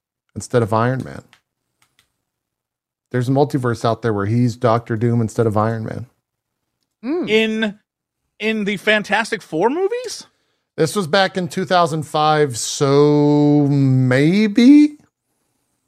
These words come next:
Speaker 1: Yeah. Uh, this was on, uh, the Hollywood Handle,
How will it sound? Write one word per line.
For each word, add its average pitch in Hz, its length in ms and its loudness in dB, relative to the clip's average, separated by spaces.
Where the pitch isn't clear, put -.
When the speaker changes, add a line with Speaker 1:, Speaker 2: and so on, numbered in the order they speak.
Speaker 1:
Yeah. 127 280 0
Uh, 117 180 -2
this 120 160 -4
was 139 160 -4
on, 135 280 -2
uh, 127 240 -2
the 123 140 -6
Hollywood 143 520 -2
Handle, 120 560 -6